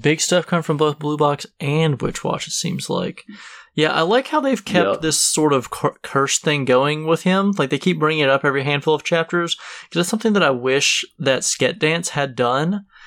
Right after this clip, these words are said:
Speaker 1: Like, Sket Dance would bring up, like, uh, what's his name? When the, the student council president guy turns into a, like, a dog or, like, a cat or, like, has the behavior of a dog or a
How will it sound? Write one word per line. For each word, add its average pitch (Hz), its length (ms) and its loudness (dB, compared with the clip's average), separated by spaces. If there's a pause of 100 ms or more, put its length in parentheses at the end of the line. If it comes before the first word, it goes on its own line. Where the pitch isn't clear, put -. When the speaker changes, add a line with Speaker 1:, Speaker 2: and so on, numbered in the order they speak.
(240)
Speaker 1:
Like, 143 80 2
Sket 175 220 0
Dance 175 180 0
would 160 100 0
bring 147 200 0
up, 139 200 0
like, 131 240 0
uh, 117 440 -2 (400)
what's 139 240 0
his 123 160 -2
name? 127 160 0
When 127 100 2
the, 123 180 2
the 131 200 -2 (200)
student 147 380 -2
council 135 300 -2
president 131 440 0
guy 120 440 0 (100)
turns 135 260 -2
into 131 300 0
a, 117 320 2 (500)
like, 135 120 -2
a 131 80 0
dog 127 440 2
or, 123 80 0
like, 117 200 0
a 123 80 -4
cat 131 500 -2
or, 73 80 -8
like, - 200 -8 (340)
has 131 160 -4
the 127 40 -6
behavior 117 380 -4
of 120 60 -2
a - 20 0
dog 123 160 4
or 117 40 4
a 113 40 2